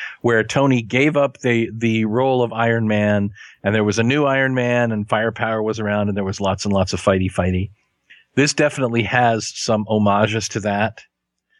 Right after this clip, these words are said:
It, you know, it homages the, uh, Silver Centurion armor, which I just love.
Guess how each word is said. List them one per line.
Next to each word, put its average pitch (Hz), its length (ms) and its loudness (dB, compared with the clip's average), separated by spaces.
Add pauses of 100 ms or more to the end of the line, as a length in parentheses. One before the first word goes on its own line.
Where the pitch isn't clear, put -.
(200)
It, 110 140 0 (100)
you 113 140 0
know, 107 100 2
it 113 100 2
homages 113 600 0
the, 104 300 0
uh, 98 120 2
Silver 107 340 0
Centurion 104 580 0
armor, 95 320 -2
which 95 180 -2
I 147 120 2
just 95 260 -4
love. 90 380 0